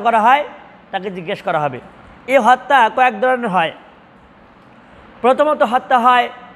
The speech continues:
নিজের সন্তানকে গলা টিপে মেরে ফেল দেয়,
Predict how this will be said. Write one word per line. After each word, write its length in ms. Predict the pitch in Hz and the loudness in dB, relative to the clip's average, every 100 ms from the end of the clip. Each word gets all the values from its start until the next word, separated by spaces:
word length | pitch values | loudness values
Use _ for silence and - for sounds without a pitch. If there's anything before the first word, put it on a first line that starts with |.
| - _ - _ _ _ - - - - | -20 _ -20 _ _ _ -20 -20 -20 -8
নিজের 300 | 196 226 247 | -4 0 0
সন্তানকে 640 | - 240 226 240 233 208 240 | 2 -2 0 -2 -2 0 0
গলা 220 | 185 226 220 | 0 -2 0
টিপে 220 | 226 226 | -2 -4
মেরে 200 | 220 214 | -4 -2
ফেল 180 | 214 208 | -2 -2
দেয়, 220 | 196 | -2